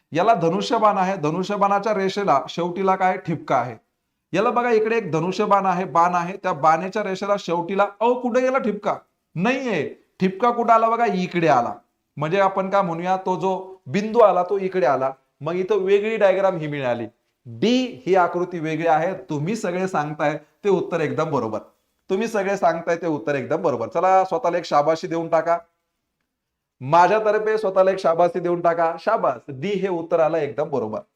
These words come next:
डी हे उत्तर आलं एकदम बरोबर.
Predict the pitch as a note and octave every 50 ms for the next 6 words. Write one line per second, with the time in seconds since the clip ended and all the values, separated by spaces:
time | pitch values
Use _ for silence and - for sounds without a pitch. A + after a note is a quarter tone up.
0 | _ _ _ _ _ _ _ _ _ _ _ _ _ _ _ _ A#2 A#2 F#3 G#3+
1 | G#3 G3 G3+ F#3 E3+ E3 - E3+ D#3+ D#3 D3 E3+ D#3 - - - D3 D#3 E3 C3
2 | G#2+ G#2 G2+ -